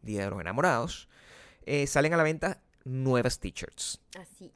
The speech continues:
Speaker 2: es, tenemos para el Día de los Enamorados, eh... y vamos a revelar una el martes también, ¿no?
Speaker 1: Vamos a revelar una, una que, que, que es distinta, que
Speaker 2: Ajá.
Speaker 1: sale el, que sale el martes, que bueno, que es mi favorita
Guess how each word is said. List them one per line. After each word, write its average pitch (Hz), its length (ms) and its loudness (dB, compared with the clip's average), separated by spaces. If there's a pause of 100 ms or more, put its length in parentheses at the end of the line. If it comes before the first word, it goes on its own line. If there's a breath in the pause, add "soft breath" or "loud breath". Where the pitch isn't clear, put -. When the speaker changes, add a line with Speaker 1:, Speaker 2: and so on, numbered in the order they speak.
Speaker 2:
es, 247 220 -2
tenemos 202 340 -6
para 196 200 -2
el 185 80 -4
Día 214 100 0
de 240 60 0
los 254 140 -2
Enamorados, 247 800 -4 (100)
eh... 170 520 -8 (600 soft breath)
y 233 120 -2
vamos 226 180 2
a 339 60 2
revelar 208 280 2
una 247 220 2
el 240 80 0
martes 208 300 -4
también, 175 320 -8
¿no? 156 60 -8
Speaker 1:
Vamos 131 160 2
a 170 40 4
revelar 127 300 6
una, 160 180 0
una 170 220 0
que, 135 180 0
que, - 240 -4
que 120 140 4
es 120 40 2
distinta, 160 600 -2
que - 80 -8
Speaker 2:
Ajá. 104 100 -6
Speaker 1:
sale 117 140 2
el, 127 80 0
que 123 100 -2
sale 123 200 0
el 135 60 0
martes, 147 300 0
que - 80 -4
bueno, 107 220 0
que 107 160 0
es 123 200 -8
mi 147 160 0
favorita 113 480 -4